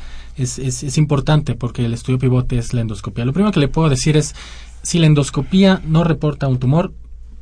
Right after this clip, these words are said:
ya la llevamos por un lado de la, las de ganar, en el sentido de que no es algo grave. Desgraciadamente, el estómago se puede enfermar, eh, por otras situaciones, como ya lo habíamos visto, por uno, por los malos hábitos alimentarios,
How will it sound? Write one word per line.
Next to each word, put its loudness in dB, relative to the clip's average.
ya 0
la 2
llevamos 2
por -4
un 2
lado 2
de -2
la, -8
las -6
de -4
ganar, 2
en 2
el -2
sentido -2
de 0
que -2
no 6
es 2
algo 0
grave. -4
Desgraciadamente, 2
el 2
estómago -2
se -6
puede -2
enfermar, -4
eh, -4
por -2
otras -4
situaciones, 2
como 0
ya 4
lo 2
habíamos 4
visto, -2
por -6
uno, -2
por -6
los -4
malos -2
hábitos -4
alimentarios, -2